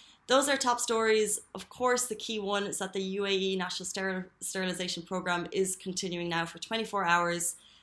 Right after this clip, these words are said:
A lot of you will have questions, and like I said, drop them in the live below, or do check out relevant authorities, Dubai Health Services,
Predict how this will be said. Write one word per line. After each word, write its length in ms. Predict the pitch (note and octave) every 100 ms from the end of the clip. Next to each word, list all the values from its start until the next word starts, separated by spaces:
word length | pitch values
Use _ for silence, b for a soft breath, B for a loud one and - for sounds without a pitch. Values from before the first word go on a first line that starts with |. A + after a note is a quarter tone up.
| B
A 140 | F#3 F#3
lot 160 | G3+
of 100 | G3+
you 100 | F#3+
will 100 | F#3+
have 180 | F3+ -
questions, 600 | F#3+ F#3 - F3 F3 E3
and 100 | -
like 160 | F3 F3
I 60 |
said, 180 | F#3 F3
drop 220 | E3+ F3+
them 100 | -
in 60 | E3+
the 80 | F3
live 240 | E3+ E3+
below, 360 | F3 F3+ F3+ -
or 320 | F#3+ G3 F#3+
do 240 | F#3 G3+ G3+
check 260 | - F#3
out 220 | E3+ F3+ -
relevant 360 | D#3+ F3 E3+
authorities, 680 | E3+ F#3+ F#3 F#3 F3+ F3+ - B B -
Dubai 200 | F#3+ F#3
Health 160 | F#3+
Services, 800 | F#3 F#3 F3 F3 F3+ F3 E3+ -